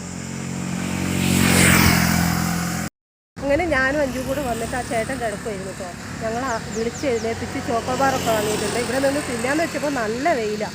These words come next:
ഇനിയിപ്പോൾ തിന്നാണ്ട് അങ്ങോട്ട് പോയിട്ട് കാര്യമൊന്നുമില്ല. അപ്പോൾ ഇവിടുന്ന് തിന്നാന്ന് വിചാരിച്ചു. ഈ വണ്ടീൻ്റെ പറമ്പിൽ നിന്ന് തിന്നാന്ന് വിചാരിച്ചു.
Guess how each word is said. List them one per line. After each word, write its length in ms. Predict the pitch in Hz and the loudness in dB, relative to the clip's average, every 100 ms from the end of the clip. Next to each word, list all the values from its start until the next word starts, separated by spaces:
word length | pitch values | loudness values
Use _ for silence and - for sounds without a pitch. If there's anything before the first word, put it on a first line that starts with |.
| - - - - - - - - - - | -10 -12 -12 -12 -12 -12 -12 -10 -10 -4
ഇനിയിപ്പോൾ 260 | 233 269 294 269 | -2 -2 -2 -2
തിന്നാണ്ട് 360 | 247 294 339 302 | 2 2 4 4
അങ്ങോട്ട് 240 | 294 359 330 | 4 4 2
പോയിട്ട് 200 | 285 294 277 | 2 0 0
കാര്യമൊന്നുമില്ല. 500 | 240 254 226 208 202 - - - - - | 0 2 2 2 0 0 0 0 0 0
അപ്പോൾ 180 | - 254 | 2 2
ഇവിടുന്ന് 240 | 240 277 359 | 4 2 2
തിന്നാന്ന് 340 | 247 240 277 311 | 2 2 2 2
വിചാരിച്ചു. 360 | 226 214 - 269 247 | 2 0 0 -2 -2
ഈ 40 | 240 | 0
വണ്ടീൻ്റെ 460 | 247 240 247 294 339 | 0 0 -2 0 0
പറമ്പിൽ 220 | 269 233 240 | 0 -2 -2
നിന്ന് 100 | 262 | -2
തിന്നാന്ന് 320 | 220 214 220 196 | -4 -2 -2 -4
വിചാരിച്ചു. 360 | 180 180 - | -6 -10 -12